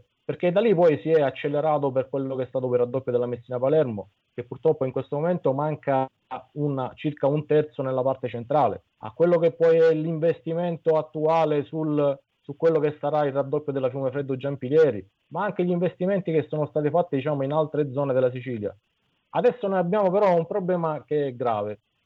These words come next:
Ci si sta lavorando e la Regione siciliana su questo sta lavorando, ma bisogna aumentare le risorse, perché noi oggi abbiamo le linee ferroviarie, anche se alcune si dovrebbero riaprire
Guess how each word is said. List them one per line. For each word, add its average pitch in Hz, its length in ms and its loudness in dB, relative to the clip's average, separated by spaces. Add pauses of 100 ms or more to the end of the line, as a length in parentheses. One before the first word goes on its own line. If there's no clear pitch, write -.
(180)
Ci 147 160 -6
si 147 80 -8
sta 202 180 4
lavorando 175 600 4
e - 20 0
la 143 80 4
Regione 143 300 -4
siciliana 151 300 -4
su 135 140 -8
questo 160 280 -2
sta - 160 -6
lavorando, 139 440 0
ma 151 120 -4
bisogna 180 640 -2
aumentare 165 560 0
le 156 80 4
risorse, 139 640 -2
perché 139 260 -4
noi 185 140 -2
oggi 165 260 4
abbiamo 135 540 -2 (300)
le 147 140 0
linee 196 260 0
ferroviarie, 151 760 2 (200)
anche 135 260 -10
se 131 80 -4
alcune 156 400 0
si 127 100 -6
dovrebbero 131 380 0
riaprire 127 640 0